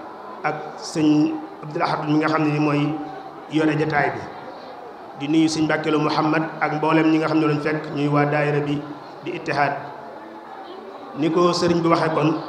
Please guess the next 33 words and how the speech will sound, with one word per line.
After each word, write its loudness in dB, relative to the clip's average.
tomb 8
bi 6
ñu 8
jox 6
ñu 6
war 4
cee 4
waxtaan 4
mooy 4
taxawaayu 8
daayira 4
ci -2
biir 0
sopp-sopp 4
yi 6
am 4
ci -2
biir 4
askan 0
wi, -6
wala 4
boog 6
taxawaayu 8
daayira 6
ci 0
biir 0
changement 4
sociaux 4
yi 6
nga 6
xam 2
ne 4
ni 6